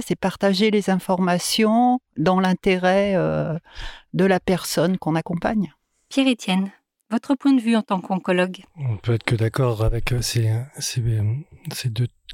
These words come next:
Speaker 3: affirmations. Je voudrais quand même dire que la coopération en santé nécessite que, euh, d'avoir une vision commune de ce qu'est le parcours de soins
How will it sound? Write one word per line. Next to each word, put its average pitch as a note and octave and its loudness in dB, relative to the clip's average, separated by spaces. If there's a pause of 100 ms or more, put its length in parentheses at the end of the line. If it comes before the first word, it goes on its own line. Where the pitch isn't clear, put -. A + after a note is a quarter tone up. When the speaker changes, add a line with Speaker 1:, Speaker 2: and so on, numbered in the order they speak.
(220)
Speaker 3:
affirmations. B2+ 0
Je A#2 -2
voudrais B2 0
quand - -4
même C3 2
dire C3 0
que - -6
la A#2+ 0
coopération A#2+ 0
en G2+ 0
santé A#2+ 0
nécessite C3 -2 (640)
que, - -8
euh, A2+ 0
d'avoir A#2+ 0
une B2 2
vision C3 2
commune D#3 2
de C3 0
ce - -6
qu'est C3 -2
le G#2+ -4
parcours A#2 -2
de A2+ 2
soins D3 0